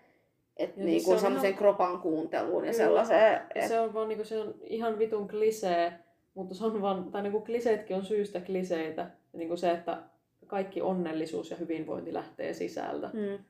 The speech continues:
Speaker 1: mm.
Speaker 2: Se on täysin sitä, että sun kroppa viimeistään sanoo sulle, että jos, jos sä et voi hyvin tai jos sulla on nyt liikaa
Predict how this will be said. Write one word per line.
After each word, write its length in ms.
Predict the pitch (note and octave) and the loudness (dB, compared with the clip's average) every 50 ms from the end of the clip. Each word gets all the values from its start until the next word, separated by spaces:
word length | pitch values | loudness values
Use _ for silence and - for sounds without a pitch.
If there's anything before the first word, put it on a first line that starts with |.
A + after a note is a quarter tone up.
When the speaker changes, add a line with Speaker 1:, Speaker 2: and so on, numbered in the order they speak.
| _ _ - | _ _ -12
Speaker 1:
mm. 120 | A3+ G3+ | -8 -6
Speaker 2:
Se 80 | G3 G3+ | -4 -4
on 80 | G3 F#3+ | -2 0
täysin 340 | G#3+ G#3+ G#3 G3 F#3+ F3+ | 0 0 0 -2 -2 -2
sitä, 260 | F#3 F#3 F3+ F3 E3 D#3+ | -2 0 2 2 2 2
että 160 | D#3+ - F3 | 0 -4 -6
sun 180 | G3 F#3+ F#3 F#3 | -6 -6 -6 -4
kroppa 440 | F#3+ F#3 F#3+ F#3 - - E3+ D#3+ E3 | -2 -2 -2 -2 -2 -4 -4 -2 0
viimeistään 680 | E3 E3 E3 D#3+ D#3 D#3 E3 - - - D#3+ E3 D#3+ | 0 0 0 0 -2 -6 -8 -8 -8 -8 -6 -6 -4
sanoo 320 | D#3+ D#3 D#3 D#3 D#3+ D#3+ | -4 -4 -4 -4 -6 -6
sulle, 260 | D#3+ E3 - - - | -6 -6 -6 -4 -4
että 200 | F3 F3+ - - | -6 -6 -6 -8
jos, 280 | - - - - - - - | -8 -8 -8 -12 -14 -10 -10
jos 200 | - - - - | -10 -8 -8 -8
sä 180 | - F3+ F3 | -6 -4 -4
et 180 | E3+ E3+ - - | -4 -6 -8 -8
voi 200 | E3 E3+ E3 E3 | -8 -6 -6 -6
hyvin 320 | F3+ E3 E3 D#3 D#3 D#3 | -6 -6 -6 -8 -10 -8
tai 160 | - - - - | -8 -8 -6 -6
jos 160 | - - - | -8 -10 -10
sulla 160 | - E3 E3 F3 | -8 -6 -6 -4
on 60 | E3 | -6
nyt 160 | E3+ E3 - | -6 -6 -6
liikaa 720 | E3+ E3+ E3+ E3+ D#3+ E3 E3 E3+ E3 E3 E3+ F3 - _ | -4 -2 0 0 -2 -4 -4 -6 -4 -4 -4 -6 -10 _